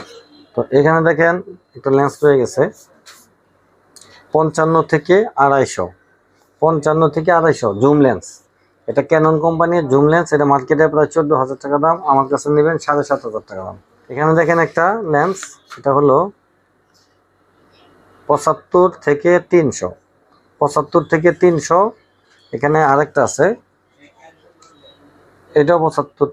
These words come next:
থেকে তিনশো, দুইটা লেন্স। আপনি ভালো করে দেখেন, দুইটা লেন্সের মধ্যে তফাৎ আছে। আমার এই হাতেরটা যদি বলি একেবারে ব্র্যান্ড নিউ, মানে একদম নতুন, আর এই হাতেরটা যদি বলি একটু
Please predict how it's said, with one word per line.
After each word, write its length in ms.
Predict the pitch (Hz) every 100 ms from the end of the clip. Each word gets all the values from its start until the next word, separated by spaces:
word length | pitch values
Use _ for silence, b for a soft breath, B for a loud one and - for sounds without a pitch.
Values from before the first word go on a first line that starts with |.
| -
থেকে 220 | 123 151 226 - _ _ _ -
তিনশো, 280 | 151 131 117 101
দুইটা 240 | 151 160 151
লেন্স। 160 | 131 110 131
আপনি 120 | 151 131
ভালো 120 | 131 151
করে 100 | 131
দেখেন, 200 | 143 131 90 _ b b b b
দুইটা 200 | 135 151 151
লেন্সের 260 | 147 135 160
মধ্যে 140 | 156 156 151 -
তফাৎ 280 | 160 131 110
আছে। 180 | - 92 _ _ _ _ -
আমার 200 | 127 160 165
এই 60 | 156
হাতেরটা 280 | 143 175 175 170
যদি 140 | 175 151
বলি 160 | 147 147 160
একেবারে 320 | 131 151 143 117
ব্র্যান্ড 200 | 117 113 95
নিউ, 120 | 87 - -
মানে 120 | 127 139
একদম 260 | 127 143 160 156
নতুন, 240 | 147 113 90 b b b -
আর 140 | 127 - 170
এই 60 | 160
হাতেরটা 320 | 160 185 160 175
যদি 140 | 165 170
বলি 120 | 151 156
একটু 100 | -